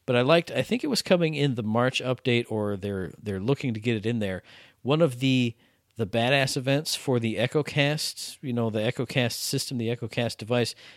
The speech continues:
that they were talking about that I was excited for back when they first announced it. The little Moxie Mixers things where you could mix up a Moxie cocktail and buff or debuff your streamer that you're watching. That is actually still coming at some point in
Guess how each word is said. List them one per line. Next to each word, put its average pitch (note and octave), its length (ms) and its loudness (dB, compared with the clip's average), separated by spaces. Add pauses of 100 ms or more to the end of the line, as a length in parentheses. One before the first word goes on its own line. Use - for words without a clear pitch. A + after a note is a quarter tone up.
(120)
that C3+ 120 2
they C3+ 80 4
were C#3 100 4
talking G#3 340 4
about D3+ 200 4
that C3+ 140 2
I C#3+ 100 6
was C#3 160 4
excited A3+ 540 2
for C#3+ 400 4 (160)
back G3 200 6
when F#3+ 120 2
they E3 80 6
first B3 340 2
announced A3 420 4
it. G#2+ 200 -2 (400)
The F3+ 80 0
little F#3 180 2
Moxie F3 400 4
Mixers F#3+ 420 0
things G#3 320 -2
where E3 120 0
you D3+ 40 0
could C#3 140 -6
mix D#3+ 220 -2
up D3 100 -4
a C#3 60 -4
Moxie D3+ 340 -2
cocktail E3+ 600 2 (240)
and B2 200 2
buff D#3 360 6
or C3+ 160 2
debuff D3 520 0
your B2+ 140 -2
streamer D#3 440 -2
that D3 140 0
you're A#2+ 120 -2
watching. C3+ 500 0 (560)
That D#3+ 220 6
is F3 200 2
actually F#3+ 540 2
still A3 320 6
coming G#3+ 480 4
at G3+ 180 4
some A3+ 220 2
point G#3+ 380 4
in F3 340 2